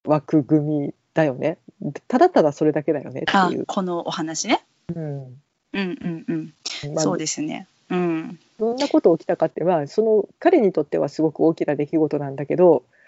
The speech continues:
Speaker 2: うん。
Speaker 1: 世界には何の影響もなかったっていう。
Speaker 2: <laughs> 確かにそうなんだよね。
Speaker 1: うん。
Speaker 2: そうそうそう。それはそうでしょうよね。うん。
Speaker 1: うん。
Speaker 2: そう。えっと、じゃあちょっとね、ここでね、すいません。
Speaker 1: はい。
Speaker 2: あの、イエスタデイについて、もうちょっと、あの、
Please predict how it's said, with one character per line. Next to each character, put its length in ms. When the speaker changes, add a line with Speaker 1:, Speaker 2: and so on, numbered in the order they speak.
Speaker 2:
う 60
ん。 140
Speaker 1:
世 120
界 200
に 100
は 100
何 160
の 60
影 220
響 120
も 60
な 100
か 100
っ 60
た 80
っ 80
て 80
い 40
う。 40
Speaker 2:
<laughs> 880
確 240
か 120
に 120
そ 220
う 40
な 120
ん 80
だ 80
よ 100
ね。 260
Speaker 1:
う 120
ん。 20
Speaker 2:
そ 160
う 100
そ 160
う 60
そ 420
う。 40
そ 160
れ 120
は 420
そ 640
う 40
で 80
し 120
ょ 100
う 40
よ 80
ね。 200
う 100
ん。 440
Speaker 1:
う 20
ん。 60
Speaker 2:
そ 520
う。 40
え 40
っ 120
と、 560
じ 80
ゃ 20
あ 20
ち 100
ょ 20
っ 40
と 120
ね、 220
こ 120
こ 120
で 100
ね、 300
す 120
い 60
ま 100
せ 80
ん。 40
Speaker 1:
は 40
い。 40
Speaker 2:
あ 20
の、 100
イ 140
エ 100
ス 80
タ 140
デ 100
イ 60
に 100
つ 140
い 100
て、 140
も 160
う 40
ち 100
ょ 20
っ 80
と、 280
あ 100
の、 580